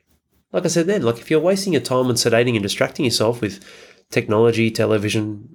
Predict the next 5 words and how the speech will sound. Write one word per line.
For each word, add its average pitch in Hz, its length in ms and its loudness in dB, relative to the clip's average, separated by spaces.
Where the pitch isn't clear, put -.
porn, 107 300 -2
social 107 360 -2
media, 104 360 0
drugs, 101 380 -2
alcohol, 104 600 -2